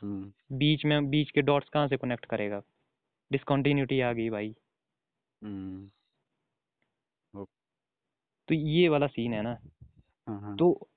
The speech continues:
Speaker 2: हमारा अब जो कुछ भी हम कर सकते हैं, वो कर सकते हैं सिर्फ प्रेजेंट में रह के, ठीक है?
Speaker 1: हम्म, हम्म।
Speaker 2: हम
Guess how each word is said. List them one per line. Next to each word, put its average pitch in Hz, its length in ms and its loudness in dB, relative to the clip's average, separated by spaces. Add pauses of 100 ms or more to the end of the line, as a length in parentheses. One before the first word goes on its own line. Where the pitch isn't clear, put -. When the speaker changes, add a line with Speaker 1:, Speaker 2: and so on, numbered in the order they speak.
Speaker 2:
हमारा 160 680 4
अब 190 100 2
जो 160 520 4
कुछ - 280 0
भी 190 80 6
हम 196 140 2
कर 202 160 2
सकते 160 300 2
हैं, 160 80 4
वो 160 80 0
कर 160 120 -2
सकते 143 240 -6
हैं 147 60 2
सिर्फ 156 160 2 (100)
प्रेजेंट 120 380 0
में 113 160 -2
रह 107 100 -2
के, - 160 -14 (420)
ठीक 107 160 -4
है? 110 80 -2
Speaker 1:
हम्म, 107 140 -4
हम्म। 101 260 -8 (500)
Speaker 2:
हम 180 360 0